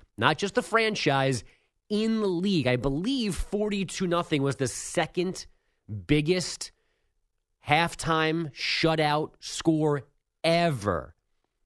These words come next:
And sixty-three points, the most points the Raiders have ever scored in a game? As D-Cell nods his head, yes. That's how you Charger to a completely new, low, terrible,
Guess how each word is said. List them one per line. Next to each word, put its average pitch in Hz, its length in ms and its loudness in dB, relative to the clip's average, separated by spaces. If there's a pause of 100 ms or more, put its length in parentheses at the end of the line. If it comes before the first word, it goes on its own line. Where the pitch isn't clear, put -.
(200)
And 147 180 2
sixty-three 180 640 0
points, 185 560 -2 (680)
the 165 100 2
most 170 380 2
points 165 320 0
the 165 80 2
Raiders 160 220 2
have 135 100 2
ever 147 200 2
scored 233 400 -4
in 247 80 -2
a 247 80 0
game? 247 420 -2 (140)
As 135 200 0
D-Cell 143 400 0
nods 139 280 0
his 131 140 0
head, 127 180 2
yes. 110 380 -2 (460)
That's 139 420 0
how 143 160 4
you 147 220 2
Charger 110 640 0 (800)
to 151 200 2
a 123 60 -2
completely 160 720 -2
new, 147 460 2
low, 139 640 0
terrible, 131 960 0